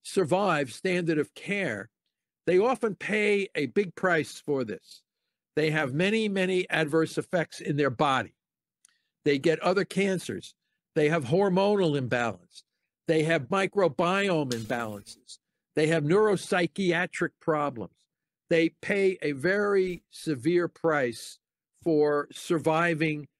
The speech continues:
standard of care treatment to manage their cancer. Metabolic therapy does not produce the kinds of,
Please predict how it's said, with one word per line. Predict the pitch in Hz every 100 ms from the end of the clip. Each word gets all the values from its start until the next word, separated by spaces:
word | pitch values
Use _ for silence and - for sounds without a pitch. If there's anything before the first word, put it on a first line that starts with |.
| _
standard | - - 160 160 151
of | 131
care | - 160 143
treatment | - 180 165 127 110
to | 139
manage | 135 135 127 -
their | 123
cancer. | - 127 110 - _ _ _ _ _
Metabolic | 131 170 233 180 214 202 180
therapy | _ 185 185 175 - 165 160 - _ _
does | 165 147 -
not | 175 180 185 - _ -
produce | 180 151 165 165 160 - - _ _ _
the | 151
kinds | - - 165 160 156 - -
of, | 151 143